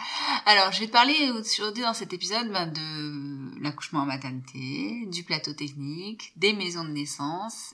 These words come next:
et aussi de l'accouchement à domicile, parce que, ben, c'est un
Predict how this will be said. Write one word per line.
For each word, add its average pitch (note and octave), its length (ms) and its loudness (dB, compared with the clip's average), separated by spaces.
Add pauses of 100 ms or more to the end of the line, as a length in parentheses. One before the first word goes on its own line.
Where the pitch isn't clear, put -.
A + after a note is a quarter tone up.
et G3+ 160 4
aussi F3+ 420 -4 (500)
de G3 100 -2
l'accouchement G3 400 0
à D#3 80 2
domicile, G#3 760 -4 (140)
parce C#3 260 -6
que, - 120 -12
ben, F#3+ 360 -12
c'est F3 380 -8 (100)
un C3+ 160 -6